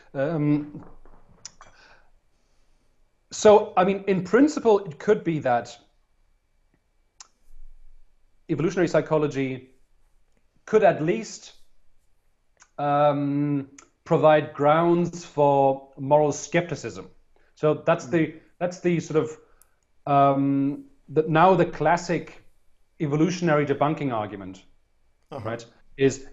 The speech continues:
Speaker 1: if there are these objective, mind-independent moral facts out there, but
Speaker 2: Mm.
Speaker 1: if, if our moral beliefs of the values that we have, that we actually have,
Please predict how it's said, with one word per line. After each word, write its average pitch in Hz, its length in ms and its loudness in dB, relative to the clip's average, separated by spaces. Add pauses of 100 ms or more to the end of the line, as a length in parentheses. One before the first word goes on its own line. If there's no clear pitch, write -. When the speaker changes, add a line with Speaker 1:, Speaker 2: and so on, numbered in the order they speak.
Speaker 1:
if 180 200 2
there 170 200 6
are 202 220 6
these 180 200 -4
objective, 175 540 -6
mind-independent 151 680 -4
moral 135 240 2
facts - 380 -8
out 175 300 2
there, 80 240 -10 (1120)
but 147 300 2
Speaker 2:
Mm. 131 40 -4 (100)
Speaker 1:
if, - 320 -4 (400)
if 196 260 -2
our 160 120 4
moral 156 300 4
beliefs 156 460 -4
of 139 220 -6
the 131 80 -8
values 180 500 0
that 131 120 -8
we 123 120 -8
have, 120 680 -4
that 131 100 -8
we 139 100 -8
actually 165 400 -4
have, 113 420 -8